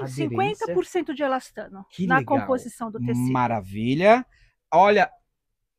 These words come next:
Speaker 1: a lipo que veio com tudo e continua fazendo
Speaker 2: Sim.
Speaker 1: muito sucesso, muito sucesso. Já vamos mostrar ela. A lipo aqui na Zamone está quanto?
Speaker 2: Setenta e cinco. Ela, de fato, é o Suplex Power.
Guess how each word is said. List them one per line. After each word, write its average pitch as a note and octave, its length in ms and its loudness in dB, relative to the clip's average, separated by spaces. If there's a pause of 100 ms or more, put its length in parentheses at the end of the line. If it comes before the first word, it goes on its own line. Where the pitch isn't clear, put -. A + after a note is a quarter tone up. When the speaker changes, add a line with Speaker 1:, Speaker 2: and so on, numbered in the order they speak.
(140)
Speaker 1:
a A#3+ 140 4
lipo A#3+ 420 -2
que - 140 -6
veio G3+ 280 6
com F3 180 -4
tudo G3 280 -6
e G3 40 -12
continua G#3 840 4
fazendo F#3 540 0
Speaker 2:
Sim. C4+ 240 -4
Speaker 1:
muito B3 560 4
sucesso, E3+ 960 0 (140)
muito E3+ 420 -2
sucesso. C3 720 -2 (340)
Já E3 160 2
vamos D#3 280 4
mostrar C#3+ 380 2
ela. C#3 380 4 (280)
A C#4 80 -4
lipo B3 260 -4
aqui G3+ 220 -6
na F3+ 120 -6
Zamone D3 360 -4
está B2+ 220 -14
quanto? G#2+ 520 -8
Speaker 2:
Setenta A#3+ 400 -4
e A3+ 60 -8
cinco. D#4 440 -6
Ela, C4+ 200 -2
de E4+ 180 -8
fato, D#4 400 -4
é D4 40 -4
o D4 60 -6
Suplex - 680 -10
Power. A3+ 360 -2